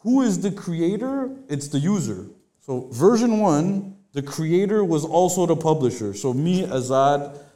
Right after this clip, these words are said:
I have to take a picture of this and make a blog that's about alcohol, put the picture there, and that's it. So I'm the creator, I'm also the publisher.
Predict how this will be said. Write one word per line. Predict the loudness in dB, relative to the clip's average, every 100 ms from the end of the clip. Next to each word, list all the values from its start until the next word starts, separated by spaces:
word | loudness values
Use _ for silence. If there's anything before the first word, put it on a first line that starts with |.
| _ _
I | -6 -4
have | 0 0 0 -2
to | -4
take | 0 -2 -2
a |
picture | -6 -6 -6 -4 -4
of | -4
this | -2 -2 -2 -4
and | -6 -2 0
make | 0 0
a | -2
blog | 0 2 4 4 2 -2
that's | -4
about | -2 -2 0
alcohol, | -2 -2 0 2 2 2 0 -4 -14 -20 _ _
put | -6 -4
the | -2
picture | -2 -2 0 0
there, | 4 4 4 2 -2 -8 -18 _ _ _
and | -2
that's | -2 0
it. | 0 0
So | -2 0
I'm | 0 2 0
the | -2
creator, | -4 -2 0 0 0 2
I'm | 0 0
also | -2 -2 -2
the |
publisher. | 0 0 0 -2 -4 -12